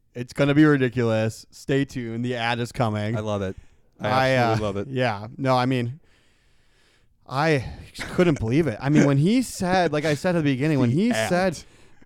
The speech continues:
Speaker 1: at. I just literally
Speaker 2: Nobody
Speaker 1: cannot
Speaker 2: loves
Speaker 1: wait.
Speaker 2: a good
Speaker 1: I,
Speaker 2: at
Speaker 1: oh.
Speaker 2: more than you. I don't, I hardly have even heard that
Speaker 1: <clears throat>
Speaker 2: term, and Joey's just
Speaker 1: Oh.
Speaker 2: obsessed with the, the thought of adding. You see, I tried to at Katie.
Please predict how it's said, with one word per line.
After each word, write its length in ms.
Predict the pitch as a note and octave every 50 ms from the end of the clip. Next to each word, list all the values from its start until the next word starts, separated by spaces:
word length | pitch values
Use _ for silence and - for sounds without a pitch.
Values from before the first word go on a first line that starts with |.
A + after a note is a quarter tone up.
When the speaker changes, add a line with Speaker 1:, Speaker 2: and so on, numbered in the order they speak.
| F3 F#3 -
Speaker 1:
at. 240 | - E3 D3+ C3+ A#2 -
I 120 | D3+ E3+
just 180 | F3+ F3+ E3 -
literally 200 | F3+ D#3+ D#3+ D#3+
Speaker 2:
Nobody 320 | - A#3+ D4 - D4 D4 C#4
Speaker 1:
cannot 120 | B3 -
Speaker 2:
loves 260 | E3 D#3 E3 E3+ E3
Speaker 1:
wait. 80 | F3 D3
Speaker 2:
a 20 |
good 200 | C#3+ D3+ D3+ D3 E3+
Speaker 1:
I, 80 | F#3+
Speaker 2:
at 280 | F#3+ B2 B2 B2 A#2 B2
Speaker 1:
oh. 240 | D#3 D3 C3+ B2 A#2 -
Speaker 2:
more 300 | D#3 D3+ D3 D3 D3+ D#3
than 180 | D3+ D#3 C#3 C3+
you. 360 | B2 A#2 A#2 A#2 A2 G#2 G#2
I 120 | G2+ A#2+
don't, 160 | C3+ D#3+ F3 E3+
I 220 | F3+ F3+ G3+ G3+
hardly 280 | F#3 E3+ F3 F3+ E3+ D#3+
have 80 | C#3+
even 180 | C#3+ C#3+ C#3 B2+
heard 380 | A#2 G#2 C3 C3 C#3 C3 C3
that 220 | B2+ A2+ G#2+ G#2+ G#2+
Speaker 1:
<clears throat> 60 | F#3
Speaker 2:
term, 220 | F3 G#2+ F#2 F#2
and 140 | G2 G2+ G#2+
Joey's 280 | - C#3 C3 C3+ C#3 C3
just 180 | C#3+ C#3 -
Speaker 1:
Oh. 40 | B2+ A#2
Speaker 2:
obsessed 380 | - - - B2 A2 A2 -
with 100 | - F#2+
the, 100 | - G2+
the 200 | F#2 - G#2 G2
thought 220 | - - A#2 A#2+ A2+
of 100 | G2 - -
adding. 240 | A2+ A2+ A#2+ B2 B2+
You 60 | C3
see, 180 | - - C#4
I 60 | B3+ A3
tried 360 | - - - A#2 A2+ B2+ C#3
to 160 | C3 - -
at 300 | G#2 G2 G#2+ A#2+ - -
Katie. 480 | - - A#2 A2+ G#2 G#2+ A2 F#2 F2